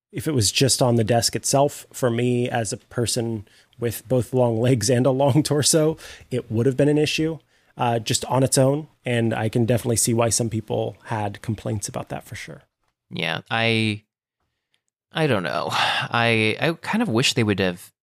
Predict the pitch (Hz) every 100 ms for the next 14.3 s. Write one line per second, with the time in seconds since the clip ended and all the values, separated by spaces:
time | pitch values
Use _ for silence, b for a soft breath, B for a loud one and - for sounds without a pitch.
0 | _ _ _ _ - - - - - 78
1 | 170 160 123 98 92 85 85 90 82 -
2 | 87 90 - 131 107 95 90 85 101 95
3 | - 87 92 90 90 92 95 101 98 95
4 | 98 101 95 107 - 110 104 104 98 B
5 | B B - - 160 101 101 - 87 90
6 | 87 - 92 - - - 101 95 87 87
7 | 82 _ _ - 87 82 - 95 92 95
8 | 95 98 98 92 - - 95 92 104 95
9 | 95 - 92 90 87 90 92 87 90 _
10 | _ 80 - 101 - 95 90 104 95 90
11 | 90 90 85 90 - 90 90 92 98 101
12 | 104 104 B B B 110 117 120 160 180
13 | 127 - 107 101 - 98 95 - - 90
14 | 90 98 113